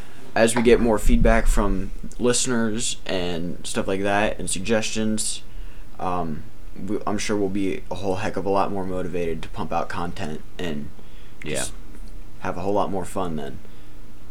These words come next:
Speaker 2: Yeah, I agree. Um, but yeah, is there, I'm trying to think of any more content that we could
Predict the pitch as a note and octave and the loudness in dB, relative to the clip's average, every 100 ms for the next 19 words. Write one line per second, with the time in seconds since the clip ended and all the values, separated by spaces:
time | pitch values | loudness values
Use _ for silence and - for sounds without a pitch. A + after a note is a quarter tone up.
0 | - - D#2+ F2 E2 - - - - - | -4 -4 -4 -4 -4 -4 -4 -4 -4 -4
1 | F2 E2+ E2 D#2+ D#2+ - - - - - | -4 -4 -2 -2 -2 -4 -4 -4 -4 -4
2 | - - - - - F#2+ F#2 F2 F2 E2+ | -4 -4 -4 -4 0 4 6 6 6 6
3 | F2 E2+ D#2+ D#2 - - - - - - | 4 4 0 -2 -4 -4 -4 -4 -4 -4
4 | - - - - - - - - F#2 F2 | -4 -4 -4 -4 -4 -4 -4 0 2 2
5 | F2 G2 F#2 F2+ E2+ - - A#2 A2 A2+ | 2 2 4 2 0 -2 0 0 2 2
6 | G2+ F#2+ F2 F2 E2 D#2 - - F#2 F2+ | 4 2 2 2 2 0 -2 0 2 2
7 | - E2+ D#2+ D#2+ D#2 E2 D#2 | 0 -2 -2 -4 -2 -2 -2